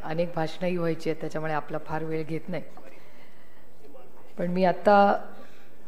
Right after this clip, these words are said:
भास्कर दादांचं भाषण ऐकत होते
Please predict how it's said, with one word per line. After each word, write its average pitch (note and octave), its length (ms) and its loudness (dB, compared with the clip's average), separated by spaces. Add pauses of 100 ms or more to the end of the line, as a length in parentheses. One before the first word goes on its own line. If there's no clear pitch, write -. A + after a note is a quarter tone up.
(140)
भास्कर F#3 520 6 (420)
दादांचं F3 380 2
भाषण E3 320 0
ऐकत D#3+ 320 2
होते F3+ 280 0